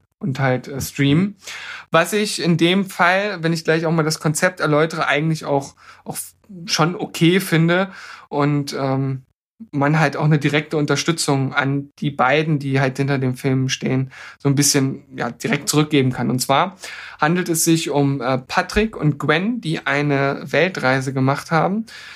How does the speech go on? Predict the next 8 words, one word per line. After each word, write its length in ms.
Und 140
die 80
Weltreise 500
startet, 640
startete 640
in, 460
äh, 180
Freiburg. 640